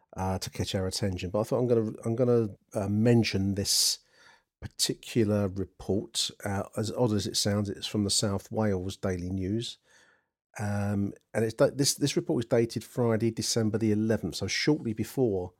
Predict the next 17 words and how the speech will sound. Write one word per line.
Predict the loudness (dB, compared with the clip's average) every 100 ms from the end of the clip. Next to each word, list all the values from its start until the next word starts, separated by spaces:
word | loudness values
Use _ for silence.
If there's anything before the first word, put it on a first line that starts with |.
| _ _ _ _ _ _ 0
the | 4
Millwall | 6 6 4 0 _ _ -14
five, | -2 0 0 -2 -4 -10 -14 -6
Scots | -2 -2 -2
Guards | 0 0 0 -4 -4 -6 -8 _ -6
nil | -2 0 0
game | -2 -4 -4
that | -6
we've | -8
just | -6 -4
mentioned. | -4 -6 -8 -8 -10 -16 _ _ -8
This | -4 0
was | -2
reported | -2 -4 0 2
outside | 2 2 0 0
of | 0
London, | 0 0 0 -2